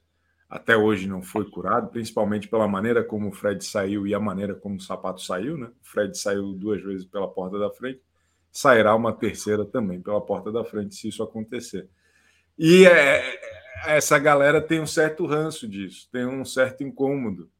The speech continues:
né? Querem, de alguma maneira, colocar, né, nesse engajamento desse paredão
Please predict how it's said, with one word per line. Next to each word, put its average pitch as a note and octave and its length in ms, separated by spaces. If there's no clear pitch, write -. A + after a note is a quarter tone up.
né? A#2 300
Querem, B2+ 420
de B2 100
alguma D3 380
maneira, A2+ 520
colocar, B2 680
né, B2 340
nesse C#3+ 420
engajamento C3 800
desse A2 300
paredão A2+ 680